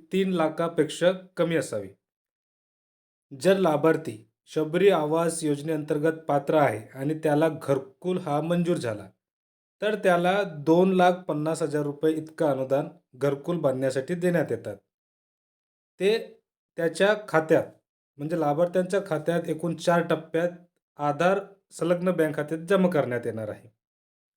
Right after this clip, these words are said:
आता हे अनुदान देण्याचे चार टप्पे आहे. तुम्ही या ठिकाणी पाहू शकता मित्रांनो, या ठिकाणी एक चार्ट दिलेला आहे.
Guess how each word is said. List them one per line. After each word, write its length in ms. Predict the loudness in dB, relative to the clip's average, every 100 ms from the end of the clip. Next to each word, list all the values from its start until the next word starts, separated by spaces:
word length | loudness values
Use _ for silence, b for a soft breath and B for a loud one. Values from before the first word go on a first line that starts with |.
| _ _ _ _ _
आता 260 | -8 2 4
हे 100 | 6
अनुदान 460 | 6 6 6 6
देण्याचे 440 | 6 6 6 4 0
चार 280 | 2 6 6
टप्पे 360 | 6 2 2
आहे. 160 | 0 -2 -16 _ _ _ _ _ _ _ _ _ _ _ _ _ _ _ _ _ _
तुम्ही 200 | -2 2
या 80 | 2
ठिकाणी 340 | 2 0 0
पाहू 240 | 2 2 2
शकता 300 | -2 0 2
मित्रांनो, 500 | 2 2 2 4 4
या 140 | 4
ठिकाणी 480 | 4 4 4 4 2
एक 180 | 0 -2
चार्ट 360 | -2 2 4
दिलेला 360 | 4 4 4 4
आहे. 360 | 4 4 0